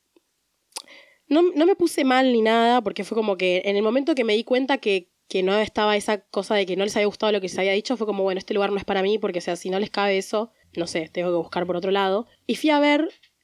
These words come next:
que, eh, las películas que nos habían dado para ver ese año, que era, que te dan quince películas, si mal no recuerdo, y de las quince películas solamente una había sido dirigida por una mujer. O sea, como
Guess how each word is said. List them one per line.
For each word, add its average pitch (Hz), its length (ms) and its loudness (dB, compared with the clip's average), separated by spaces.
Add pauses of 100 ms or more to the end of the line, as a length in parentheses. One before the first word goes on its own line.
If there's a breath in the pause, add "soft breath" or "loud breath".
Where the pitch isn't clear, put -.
que, 254 540 4
eh, 196 440 -2 (480)
las - 160 -4
películas 233 300 -2
que - 60 -14
nos 214 100 -6
habían 214 180 0
dado 240 180 2
para 190 160 -2
ver 185 120 0
ese 196 180 -4
año, 190 320 0
que 214 80 -2
era, 202 140 -2
que 185 200 -4
te 185 120 -6
dan 196 200 0
quince 214 320 -2
películas, 185 540 0
si - 80 -8
mal 175 160 0
no 180 80 0
recuerdo, 208 460 -2 (560 loud breath)
y 214 180 2
de 220 80 4
las 226 140 0
quince 277 240 0
películas 254 320 0
solamente 226 340 0
una 226 200 2
había 202 120 0
sido 190 240 -2
dirigida 175 460 -2
por 170 160 -6
una 160 100 -6
mujer. - 320 -10 (480 soft breath)
O 202 140 -6
sea, 180 320 0 (600)
como 208 380 2